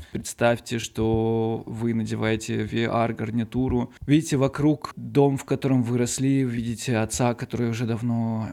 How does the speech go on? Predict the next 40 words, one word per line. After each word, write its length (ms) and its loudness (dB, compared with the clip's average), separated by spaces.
ушёл. 800 -2
Он, 440 2
э, 480 -2
разговаривает 640 0
точно 300 -4
так 240 0
же, 240 -2
как 120 -8
он 80 4
разговаривал 460 0
в 100 -8
детстве, 540 0
он 140 0
ведёт 320 -2
себя 220 -2
точно 320 -2
так 200 0
же, 300 -4
он 140 0
прихрамывает 680 0
на 680 -2
левую 400 0
ногу, 420 0
как 180 -4
это 160 -4
было 280 0
в 80 -6
детстве. 580 0
Вы 200 2
ведёте 280 0
с 80 -6
ним 140 2
разговор, 440 2
и 380 0
в 80 -4
какой-то 360 -2
момент 440 2
он 160 2
вдруг 300 -4
отсылает 640 0